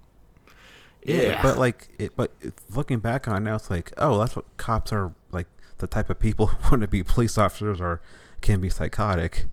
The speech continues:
Speaker 1: Looking back
Speaker 2: Yeah, I
Speaker 1: on
Speaker 2: know, but we're supposed
Speaker 1: yeah.
Speaker 2: to sympathize with this guy. And, like, he's talking about his medication and stuff like that, and that I do have empathy for the character in, in that way, but, uh, that,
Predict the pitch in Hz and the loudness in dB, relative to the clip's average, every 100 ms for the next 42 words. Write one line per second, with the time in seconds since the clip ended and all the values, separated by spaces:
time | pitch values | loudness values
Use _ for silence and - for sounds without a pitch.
0 | - - - - 90 92 90 87 180 175 | -4 -16 -20 -10 -8 -4 -4 -4 -2 -2
1 | 175 175 151 165 151 147 196 - 104 - | -2 -2 -4 -4 -4 -2 -4 -4 -4 -4
2 | 170 160 - - 80 82 - 151 175 - | -4 -6 -10 -8 -8 -8 -10 -12 -10 -8
3 | - - - 175 - _ - - 95 92 | -8 -10 -10 -12 -14 _ -14 -12 -8 -10
4 | - 185 - 135 101 85 82 - 85 - | -8 -8 -4 -4 -6 -8 -12 -12 -14 -12
5 | 90 87 - 90 - 98 - 90 - 92 | -14 -12 -14 -12 -12 -12 -12 -12 -10 -10
6 | 95 104 - - - - - 107 214 190 | -8 -10 -12 -18 -20 -14 -10 -6 -4 -4
7 | 92 67 127 - - 90 92 85 - 170 | -6 -6 -6 -6 -8 -12 -12 -10 -8 -10
8 | - - 87 - - - 101 92 - - | -10 -12 -10 -12 -12 -8 -6 -6 -8 -8
9 | - 87 - 90 - - - - _ - | -6 -6 -6 -10 -12 -18 -20 -20 _ -20
10 | - - - - - - - _ - 160 | -20 -20 -20 -20 -20 -20 -20 _ -8 0
11 | 151 107 76 - - 135 | 2 0 -4 -10 -8 -10